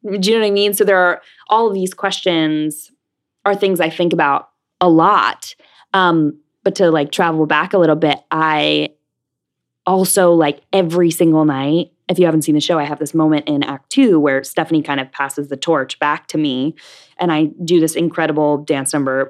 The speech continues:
Beat Goes On, and get to literally step into the, the spotlight and sing this song about her movie career and her winning the Oscar and her having all of these ups and downs and not getting parts for two years and then winning the Oscar and whatever.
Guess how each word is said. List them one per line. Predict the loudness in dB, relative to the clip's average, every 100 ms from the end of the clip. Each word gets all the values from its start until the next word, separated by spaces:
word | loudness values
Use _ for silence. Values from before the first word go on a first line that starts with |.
| -4
Beat | 0 2
Goes | 2 0
On, | 0 -2 -2 -4 -2
and | -2 -2 -4
get | -6 -6 -4
to | -2 -2 -4 -8 _ _ _ _ _ _ _ -6
literally | 0 2 2 2 2 0
step | 0 -2 0
into | -2 0
the, | -2 -2 -6 _ -10
the | -8
spotlight | -2 2 2 2 0 0 -4 -6 _
and | -2 0 2 2 -2 -6 _ _ _ _ _
sing | 0 2 2
this | -2
song | -4 -4 -4
about | -4 -6
her | -4
movie | -2 0 -2
career | -2 -4 -2 -6 -10 _ _ _ _ _ _ _ _
and | -8 -4
her | 0 0 0 -4 -14 -2
winning | 2 2
the | 2
Oscar | 0 -2 -4
and | -2
her | -4
having | -4 -4 -4
all | -2 0
of | 2
these | 0 0
ups | -6 -2
and | 0
downs | 2 0 2 0 0
and | 0
not | 0 -2 -2
getting | -2 -2
parts | 0 -4 -2
for | -8
two | -2 0
years | 0 0 0
and | 0
then | 0 0 0
winning | 0 0
the | 0
Oscar | 0 -4 -6
and | -4 -2
whatever. | -2 -4 -12